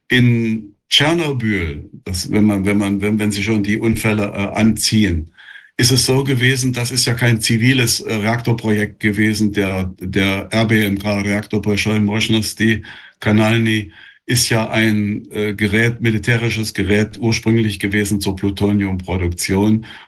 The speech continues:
Und der Strom, der Dampf, der da entstand, war, äh, Abfallprodukt.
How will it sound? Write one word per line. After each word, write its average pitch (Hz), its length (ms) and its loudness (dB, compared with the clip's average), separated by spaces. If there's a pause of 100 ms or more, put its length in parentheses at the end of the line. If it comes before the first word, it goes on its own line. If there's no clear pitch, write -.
Und 104 400 0
der 98 180 0
Strom, 120 520 2
der 95 100 -6
Dampf, 113 400 -2
der 104 160 -4
da 123 160 -4
entstand, 101 500 0
war, 98 380 -4
äh, 101 180 -2
Abfallprodukt. 87 1300 -2